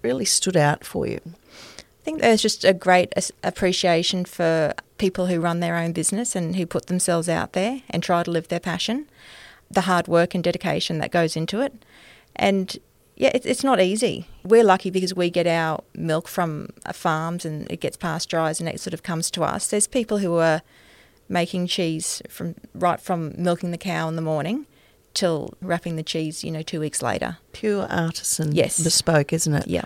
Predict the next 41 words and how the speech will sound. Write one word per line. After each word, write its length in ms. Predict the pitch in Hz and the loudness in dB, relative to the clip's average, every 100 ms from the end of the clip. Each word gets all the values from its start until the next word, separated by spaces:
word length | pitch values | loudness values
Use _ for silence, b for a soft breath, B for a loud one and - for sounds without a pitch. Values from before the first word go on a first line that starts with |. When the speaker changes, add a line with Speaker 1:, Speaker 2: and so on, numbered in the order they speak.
| 196 | 2
Speaker 1:
Production. 540 | 160 160 - - 147 - B B B | 4 4 4 0 -2 -4 B B B
So 200 | - 240 | 6 6
how, 380 | 233 277 285 277 | 8 6 8 6
how 120 | 269 311 | 4 4
do 100 | 285 | 4
you 80 | |
make 220 | 214 147 - | 4 4 2
cheese? 520 | - 131 131 - - B B B B - | 0 0 -2 -6 -10 B B B B 2
Speaker 2:
So, 680 | - - 233 233 233 226 220 | 6 8 10 10 12 10 10
as 100 | 220 | 6
I 40 | |
said, 240 | 240 254 254 | 6 6 6
happy 260 | 196 247 | 2 0
cows 380 | - 202 196 - | 0 2 2 2
make 180 | 185 - | 0 0
happy 420 | 180 190 170 165 - | 0 0 0 -2 -2
cheese, 580 | - 180 165 254 302 - | 2 4 4 2 2 2
and 140 | 175 | 2
we 100 | 175 | 2
get 120 | 175 175 | 2 2
our 140 | 175 | 2
milk 260 | 151 156 - | 2 -2 -2
delivered 260 | 165 160 | -2 0
each 180 | 160 - | -2 0
morning. 380 | 170 165 226 294 B B B B B - | 0 2 0 -4 B B B B B -6
It 180 | - | 2
then 220 | - 185 180 | 6 6 6
gets, 420 | 180 - - - | 4 4 6 6
um, 360 | 170 165 160 | 4 0 -4
starters 340 | - - 180 175 | -4 2 4 4
and 80 | 180 | 0
cultures 320 | 175 170 190 | 0 -2 0
added 220 | 185 190 | 2 0
to 160 | - 269 | 2 4
it, 220 | 320 - - - | 4 0 -18 -6
which 400 | - 175 - - | -2 0 -2 2
gives 180 | 185 170 | 0 0
it 140 | - | -8
its 180 | 135 - | -8 -10
flavour 360 | - 170 170 175 | -4 0 0 0
profile. 540 | 185 185 196 226 330 | 0 2 4 2 0